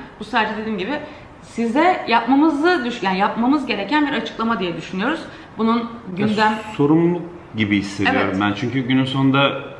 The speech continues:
Speaker 2: e, yani yıllardır beraber hani video çekiyoruz vesaire. Siz bizi ortak arkadaşlarımızı biliyorsunuz, bizi tanıyorsunuz vesaire. Böyle siyah bir fonda, e, işte "Biz ayrıldık." deyip, yani bu kadar basit olmamalı diye düşündük.
Speaker 1: Hı hı.
Speaker 2: O yüzden de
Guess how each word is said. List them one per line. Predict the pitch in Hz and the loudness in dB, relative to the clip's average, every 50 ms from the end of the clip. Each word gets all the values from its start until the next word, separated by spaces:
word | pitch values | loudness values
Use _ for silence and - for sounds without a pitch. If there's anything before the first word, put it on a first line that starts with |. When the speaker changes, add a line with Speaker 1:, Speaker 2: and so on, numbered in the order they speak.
| - - - | -16 -14 -10
Speaker 2:
e, | 101 95 92 90 87 87 85 82 82 85 85 - | -6 -4 -4 -4 -4 -4 -4 -6 -6 -8 -8 -8
yani | 104 95 92 104 | -8 -8 -6 -4
yıllardır | 117 127 135 139 143 139 127 117 131 135 120 | -2 0 0 2 2 2 2 0 -2 -2 0
beraber | 120 120 123 120 123 123 127 131 | 0 2 2 2 2 2 0 -2
hani | 120 107 107 95 95 95 82 - - - - - - - - - - - - - 104 | -2 -2 -2 -2 -2 -2 -4 -6 -10 -14 -18 -20 -20 -20 -20 -20 -20 -20 -16 -10 -6
video | 101 95 101 98 | -4 -2 0 -2
çekiyoruz | 95 - 104 95 - 101 92 90 95 95 101 | -2 -2 -6 -6 -4 -2 -2 -2 -2 -2 -2
vesaire. | 98 101 98 101 110 104 98 92 87 90 87 | -2 -2 -2 -2 -2 -2 -2 -2 -2 -4 -6
Siz | - - 113 110 104 | -6 -6 -6 -6 -4
bizi | 104 101 98 110 107 101 - - - - - - - - - - - - - - | -4 -4 0 0 0 0 0 -4 -10 -14 -16 -18 -20 -20 -20 -20 -20 -20 -16 -8
ortak | - 107 101 - 117 107 | -4 -4 -2 -2 -4 -4
arkadaşlarımızı | 107 98 92 95 95 92 - - 95 95 95 92 95 | -6 -6 -6 -6 -8 -8 -6 -6 -4 -4 -4 -4 -4
biliyorsunuz, | 95 98 95 92 - 98 95 90 85 | -4 -4 -4 -4 -4 -6 -6 -6 -8
bizi | 87 90 95 101 95 | -8 -8 -8 -8 -6
tanıyorsunuz | 98 92 92 85 82 95 90 87 95 | -4 -4 -4 -4 -4 -6 -8 -6 -6
vesaire. | 98 98 - 120 110 98 98 107 107 | -6 -6 -6 -6 -6 -4 -4 -2 -2
Böyle | 101 101 | -2 -2
siyah | 98 - - 117 120 117 110 - - | -2 -2 -4 -2 -2 -2 -2 -2 -4
bir | 113 | -6
fonda, | - - 117 117 117 113 120 117 117 117 - - - - - - - - - | -4 -2 0 0 2 2 2 0 0 -2 -6 -12 -14 -16 -18 -20 -18 -12 -10
e, | 101 | -10
işte | - - - - - - - 113 | -8 -8 -8 -8 -8 -6 -4 -4
"Biz | 117 110 - - | -4 -4 -2 0
ayrıldık." | 113 117 110 107 110 113 110 107 117 - - - | 0 0 2 0 0 0 -2 -2 -4 -6 -4 -2
deyip, | 120 117 110 - - | -2 -2 0 0 -2
yani | 104 98 95 | -4 -4 -4
bu | 113 | -4
kadar | - 131 127 127 120 117 | -2 0 0 0 0 0
basit | 120 117 - 135 - - - - | -2 -4 -4 -6 -8 -8 -6 -2
olmamalı | 123 131 127 120 113 104 95 85 82 80 | 2 4 4 4 4 4 2 0 -2 -4
diye | 82 82 80 80 | -6 -6 -6 -6
düşündük. | - - - 85 87 104 - - | -8 -10 -8 -6 -6 -6 -6 -8
Speaker 1:
Hı | - - - - - - | -10 -16 -18 -16 -14 -12
hı. | - - 180 - - - | -10 -10 -10 -10 -4 0
Speaker 2:
O | 131 135 | 0 2
yüzden | 120 107 107 104 104 113 | 2 2 2 0 0 2
de | 135 156 156 156 | 0 0 -2 -4